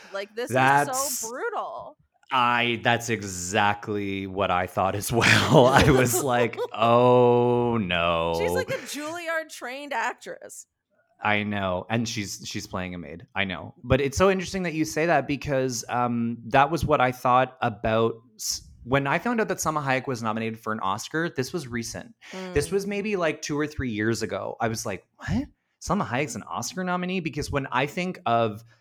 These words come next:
Speaker 2: Salma Hayek, I think Spy Kids three, game over.
Speaker 1: <laughs>
Speaker 2: I think Once Upon a Time in Mexico.
Speaker 1: Mm-hmm.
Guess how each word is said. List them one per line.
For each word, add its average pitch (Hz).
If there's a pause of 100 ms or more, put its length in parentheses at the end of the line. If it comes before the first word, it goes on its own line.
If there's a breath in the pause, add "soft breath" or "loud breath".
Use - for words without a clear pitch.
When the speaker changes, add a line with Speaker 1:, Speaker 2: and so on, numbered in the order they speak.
(140)
Speaker 2:
Salma 123
Hayek, 110 (100)
I 120
think 120
Spy 120
Kids 143
three, 113
game 101
over. 90
Speaker 1:
<laughs> 240 (1700 soft breath)
Speaker 2:
I 135
think 151
Once 120
Upon 131
a 123
Time 120
in 110
Mexico. 101
Speaker 1:
Mm-hmm. 180